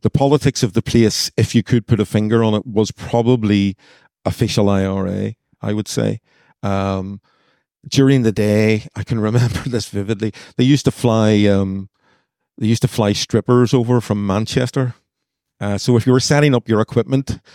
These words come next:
ready to go on that night, you might, might often find a stripper doing a show, uh, you know, sort of gyrating on this, <laughs> I never forget it, this heart-shaped chair with a, you know, with a, with a mauve cushion on it, with a, with a very suspicious stain.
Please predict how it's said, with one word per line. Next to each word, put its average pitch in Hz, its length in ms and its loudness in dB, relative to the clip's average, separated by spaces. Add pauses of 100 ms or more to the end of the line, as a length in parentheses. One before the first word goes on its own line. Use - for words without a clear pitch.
(120)
ready 127 280 2
to 120 80 2
go 107 160 2
on 110 160 0
that 107 160 0
night, 107 260 -4
you 117 60 0
might, 120 180 0
might 123 200 2
often 110 340 0
find 104 300 -2
a 101 40 0
stripper 110 440 0
doing 107 260 2
a 104 60 2
show, 104 400 0 (400)
uh, 101 420 0
you 110 160 0
know, 98 160 2
sort 101 220 0
of 98 100 -2
gyrating 110 580 2
on 101 180 -2
this, - 340 -6 (200)
<laughs> - 220 -20
I - 300 0
never 117 200 2
forget 104 320 -2
it, 110 120 -2 (300)
this - 340 -2 (100)
heart-shaped 135 640 0
chair 117 500 -4
with 113 220 -4
a, 107 300 0 (580)
you 127 120 0
know, 113 180 0
with 110 240 2
a, 120 60 0
with 104 160 -4
a 110 40 0
mauve 120 540 2
cushion 123 400 0
on 131 100 2
it, 123 140 -2
with 113 140 -4
a, 113 200 -4
with 120 180 -8
a 110 80 -4
very 123 520 -6
suspicious - 520 -8
stain. 117 580 -10